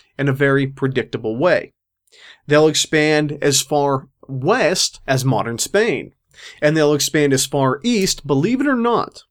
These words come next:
uh, to the far eastern coast of the Black Sea. They had a colony called Phasis there.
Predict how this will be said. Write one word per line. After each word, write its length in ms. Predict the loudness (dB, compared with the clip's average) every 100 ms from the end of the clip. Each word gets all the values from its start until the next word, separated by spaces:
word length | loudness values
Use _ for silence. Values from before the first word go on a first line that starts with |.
| _ _ -6
uh, 220 | -4 -4
to 120 | -2
the 120 | -2 0
far 400 | 0 2 0 -2
eastern 500 | -2 -2 0 0 0
coast 460 | 0 0 0 -4 -4
of 140 | -4
the 80 | -2
Black 320 | 0 0 0
Sea. 280 | -2 -4 -4
They 100 | -4
had 120 | -4
a 40 | -4
colony 380 | -4 -2 -2 -4
called 260 | -6 -6
Phasis 640 | -2 0 0 -2 -6 -6 -6
there. 360 | -4 -4 -10